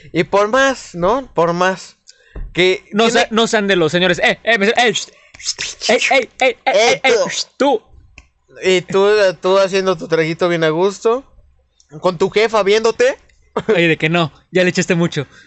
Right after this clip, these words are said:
Speaker 1: Ajá.
Speaker 2: No, mucho limón. Ya, no, ahora le echaste menos limón.
Speaker 1: Güey,
Speaker 2: Ahora
Speaker 1: cuando tú
Speaker 2: mucha
Speaker 1: la
Speaker 2: salsa.
Speaker 1: preparas, la
Speaker 2: <laughs>
Speaker 1: avientas más de todo. Por eso.
Speaker 2: Por eso. Sí, y ya es menos tequila. No, es men-, ya, bueno, ya la cagaste, ¿verdad?
Speaker 1: Eh, sí.
Speaker 2: Sí, sí, bueno, se te va a descantar el día de hoy, pero
Speaker 1: Es
Speaker 2: no hay, no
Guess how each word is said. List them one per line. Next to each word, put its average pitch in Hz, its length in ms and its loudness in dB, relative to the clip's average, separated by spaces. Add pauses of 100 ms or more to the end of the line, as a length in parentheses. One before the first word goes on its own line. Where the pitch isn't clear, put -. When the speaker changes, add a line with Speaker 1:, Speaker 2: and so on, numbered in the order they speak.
Speaker 1:
Ajá. 170 480 2
Speaker 2:
No, 175 60 -2
mucho 190 200 0
limón. 165 320 0 (200)
Ya, 139 180 -4 (140)
no, 180 180 -6
ahora 185 160 2
le 175 80 0
echaste 170 380 0
menos 170 260 0
limón. 143 300 -4 (440)
Speaker 1:
Güey, 180 200 2
Speaker 2:
Ahora 202 100 2
Speaker 1:
cuando 220 160 2
tú 208 80 0
Speaker 2:
mucha 269 120 2
Speaker 1:
la 269 40 2
Speaker 2:
salsa. - 160 2
Speaker 1:
preparas, 233 260 2
la 214 60 2
Speaker 2:
<laughs> - 0 -
Speaker 1:
avientas 226 340 0
más 214 200 0
de 208 80 0
todo. 202 480 0 (600)
Por 175 140 2
eso. 196 340 -2 (180)
Speaker 2:
Por 190 140 2
eso. 147 140 -4 (320)
Sí, - 220 -10
y 175 360 0
ya 185 360 0
es 196 240 0
menos 196 200 0
tequila. 160 380 -4 (300)
No, 180 200 -2
es 175 200 0
men-, 175 140 -6
ya, 143 120 -10 (100)
bueno, 147 220 -8
ya 147 140 -2
la 156 80 -4
cagaste, 131 320 -8
¿verdad? 127 300 -10 (160)
Speaker 1:
Eh, 147 120 -6
sí. - 200 -10 (100)
Speaker 2:
Sí, 175 40 -10
sí, 185 140 -2
bueno, 165 200 -2
se 147 100 -8
te 156 80 -2
va - 20 0
a 156 80 0
descantar 143 240 -6
el 131 80 -2
día 135 80 -2
de 156 60 -2
hoy, 151 80 -6
pero 165 100 0
Speaker 1:
Es 165 60 -2
Speaker 2:
no - 20 0
hay, 165 60 0
no 185 40 4